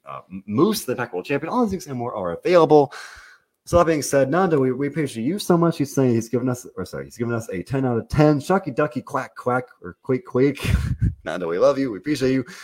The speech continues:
Uh, so that being, oh, he's saying it was a typo. Uh, well, that being said, we appreciate you guys so much. It's, it's, we've gone over an hour talking about Raw that I didn't think was that good, but we talked about other things. We went on tangents. We talked about all these things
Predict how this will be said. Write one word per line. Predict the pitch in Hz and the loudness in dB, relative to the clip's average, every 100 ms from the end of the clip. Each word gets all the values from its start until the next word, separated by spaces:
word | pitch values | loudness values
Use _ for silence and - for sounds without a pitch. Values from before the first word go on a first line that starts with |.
| - 139 | -18 -8
Uh, | 143 131 120 | -2 0 2
so | 120 | 2
that | 139 143 | 2 0
being, | 123 120 | -2 -2
oh, | 107 | 0
he's | 87 98 | 0 0
saying | 110 95 | 0 0
it | |
was | 76 | -2
a | |
typo. | - 95 - 90 - - - | -2 -2 0 -4 -6 -18 -2
Uh, | 151 147 | 2 4
well, | 135 | 4
that | 139 - | 2 0
being | 113 | -6
said, | - 113 85 - _ _ _ _ _ _ - - - | -2 0 0 -4 _ _ _ _ _ _ -20 -20 -4
we | 139 | -2
appreciate | 156 202 196 151 | 0 -4 -4 -6
you | |
guys | 127 | -6
so | - 120 | -6 -4
much. | 117 - | -6 -4
It's, | 139 - - | -6 -6 -4
it's, | 135 - | -4 -2
we've | 165 160 - | -2 -2 -4
gone | 202 202 | -2 0
over | 170 135 | 0 -4
an | |
hour | 110 107 107 | -6 -4 -4
talking | - 180 170 | -4 -4 -2
about | 151 120 | -2 -2
Raw | 117 110 | -2 -2
that | 110 - | -4 -4
I | 196 | -2
didn't | 180 139 | -2 -2
think | 147 | -8
was | 117 107 | -10 -6
that | 120 117 101 | -6 -6 -6
good, | 107 101 95 | -4 -4 -6
but | 98 | -10
we | 101 | -8
talked | 147 - | -10 -6
about | 127 | -6
other | 120 | -4
things. | 120 110 | -6 -6
We | |
went | 120 160 | -6 -4
on | 127 | -2
tangents. | 143 127 - | -4 -4 -8
We | 107 | -10
talked | 151 139 | -8 -6
about | 123 | -4
all | |
these | 127 - | -6 -6
things | 120 113 | -8 -8